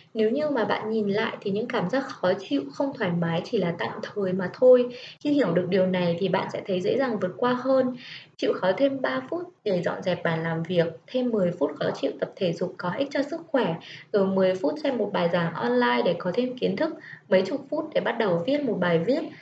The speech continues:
và mọi cảm giác khó chịu nhất thời này rồi cũng sẽ đi qua, nhường chỗ cho những cảm giác tích cực khác. Chỉ cần bạn cho mình một cơ hội để thực sự hành động.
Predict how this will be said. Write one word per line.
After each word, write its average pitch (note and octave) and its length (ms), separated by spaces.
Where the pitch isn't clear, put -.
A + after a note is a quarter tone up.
và G3 100
mọi F#3 240
cảm F3 180
giác C#4 220
khó E3+ 180
chịu A#3+ 180
nhất D4+ 240
thời G3+ 180
này F3 320
rồi F3 100
cũng - 180
sẽ - 160
đi C4 300
qua, B3 400
nhường F#3 220
chỗ A3+ 280
cho B3+ 60
những B3 160
cảm E3+ 220
giác A#3 220
tích - 180
cực - 220
khác. D#4 240
Chỉ - 200
cần F#3 180
bạn F#3 200
cho B3 100
mình G#3+ 260
một E3+ 160
cơ A#3 220
hội A3 160
để F3+ 140
thực F3 140
sự - 200
hành F3+ 260
động. F3+ 160